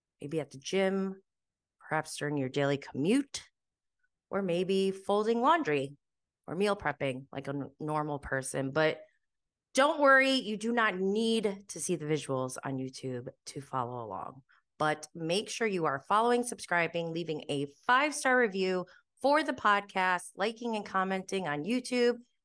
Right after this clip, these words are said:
and sharing with anyone you think may be interested in joining us is greatly appreciated. Don't forget our social media handle is at Bravo and Blaze on Twitter, or X if you wanna call it,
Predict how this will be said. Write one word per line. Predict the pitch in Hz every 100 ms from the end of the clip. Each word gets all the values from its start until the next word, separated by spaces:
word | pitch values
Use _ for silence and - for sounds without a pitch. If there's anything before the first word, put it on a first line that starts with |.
| -
and | 226
sharing | 226 311 311
with | 302
anyone | - 220 220 214
you | 185
think | 190 180
may | 170 170
be | 160
interested | - 151 160 151 - 147
in | - 143 139
joining | 135 135 131 139
us | 135 131 - -
is | 139 135
greatly | - 143 139 131 - 139 -
appreciated. | - - 143 135 - 131 123 120 - _ _ _ _ _
Don't | - 190 208
forget | 208 196 196
our | 147
social | 147 160 160 160
media | 156 156 156
handle | 160 147 143
is | 139 135 -
at | 143 143 -
Bravo | 139 139 139 147
and | 139
Blaze | 139 135 139 175 -
on | - 139 135 139 135 _ _ _ _
Twitter, | - - 185 165
or | 170 170 135 - _
X | 143 143 -
if | 147 -
you | 135
wanna | 127 127
call | - 127
it, | 131 175